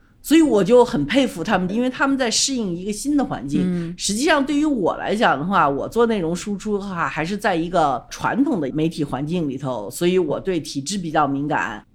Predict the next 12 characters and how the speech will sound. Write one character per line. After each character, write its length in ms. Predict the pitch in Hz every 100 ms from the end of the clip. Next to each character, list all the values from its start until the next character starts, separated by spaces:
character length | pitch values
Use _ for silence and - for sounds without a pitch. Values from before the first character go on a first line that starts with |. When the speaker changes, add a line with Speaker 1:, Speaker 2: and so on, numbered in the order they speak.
| _
Speaker 1:
我 220 | 143 147
对 720 | 147 180 156 147 135 131 107 -
投 200 | 147 160
资 260 | 208 240
广 220 | 185 139
告 440 | 135 226 185 110 - -
比 120 | 156
较 180 | 156 135
敏 180 | 143
感， 320 | 156 135 92 - - -
然 140 | 151
后 440 | 220 269 214 165